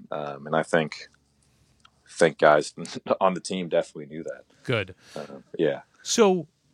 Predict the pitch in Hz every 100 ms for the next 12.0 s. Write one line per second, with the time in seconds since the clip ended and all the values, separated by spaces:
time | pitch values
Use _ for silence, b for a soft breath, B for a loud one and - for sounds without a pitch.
0 | - 170 196 254 269 294 - 214 170 160
1 | 143 139 156 - 151 135 131 101 95 90
2 | _ _ _ _ 147 143 139 135 139 120
3 | 113 117 110 104 - _ _ _ _ _
4 | - 180 175 - 208 190 175 175 175 151
5 | 151 - 117 107 117 120 120 120 - 147
6 | 123 117 98 92 131 131 170 170 - 113
7 | 101 120 107 104 113 110 101 - 139 123
8 | 135 131 120 113 120 - 123 107 95 98
9 | 117 b b 123 120 - - 139 120 110
10 | 107 104 120 117 117 107 104 101 107 101
11 | 113 127 117 113 104 95 98 101 127